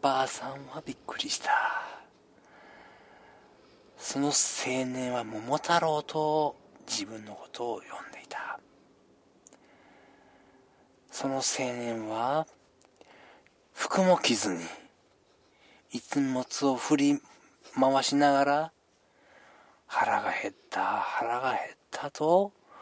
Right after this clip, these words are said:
おばあさんに懇願したそうじゃ。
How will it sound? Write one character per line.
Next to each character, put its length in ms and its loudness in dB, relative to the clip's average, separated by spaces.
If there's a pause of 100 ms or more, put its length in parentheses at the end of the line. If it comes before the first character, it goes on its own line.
(1120)
お 120 -4
ば 200 4
あ 60 2
さ 160 0
ん 80 -2
に 100 0
懇 340 2
願 300 -2
し 60 0
た 140 -2
そ 260 -2
う 20 -2
じ 140 0
ゃ。 120 -10